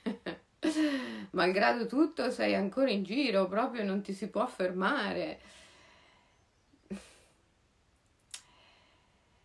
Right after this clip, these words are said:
Dobbiamo, dobbiamo cercare di entrare nella medesimezza. Le cose non sono mai tutte bianche e non sono mai tutte nere simultaneamente.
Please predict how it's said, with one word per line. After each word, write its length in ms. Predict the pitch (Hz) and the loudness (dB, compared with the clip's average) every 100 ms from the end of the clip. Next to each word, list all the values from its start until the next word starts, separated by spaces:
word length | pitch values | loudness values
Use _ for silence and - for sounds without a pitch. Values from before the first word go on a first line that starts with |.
| _ _ _ | _ _ _
Dobbiamo, 920 | - - 127 170 285 277 269 262 254 - | -18 -12 -6 -2 -2 -2 -2 -2 -4 -6
dobbiamo 380 | - 277 392 | -6 -4 -2
cercare 580 | 311 262 254 269 262 254 | -4 -6 -8 -4 -2 -2
di 140 | 214 226 | -4 -6
entrare 500 | 226 214 214 233 226 | -6 -4 -4 -2 -2
nella 260 | 196 190 | -2 -2
medesimezza. 1080 | 196 190 185 190 - 185 196 185 175 - 170 | -2 -2 -4 -6 -6 -4 -2 -4 -6 -10 -10
Le 160 | 180 185 | -8 -6
cose 280 | 254 214 | -4 -4
non 200 | 190 180 | -4 -6
sono 280 | 175 - 190 | -8 -8 -6
mai 380 | 180 208 240 196 | -4 -2 -2 -4
tutte 300 | - 175 175 | -8 -12 -10
bianche 680 | 170 170 202 220 233 - 233 - - - _ | -6 -4 -2 -4 -8 -12 -14 -16 -20 -20 _
e 120 | - | -4
non 220 | 196 190 | -2 -2
sono 260 | 196 170 170 | -2 -4 -4
mai 300 | 170 160 156 | -2 -4 -4
tutte 320 | - - 151 | -8 -14 -8
nere 360 | 139 151 151 147 | -6 -6 -8 -10
simultaneamente. 1400 | - 190 180 - 143 139 135 160 - 139 - - - | -8 -8 -6 -10 -14 -14 -14 -12 -12 -12 -16 -18 -20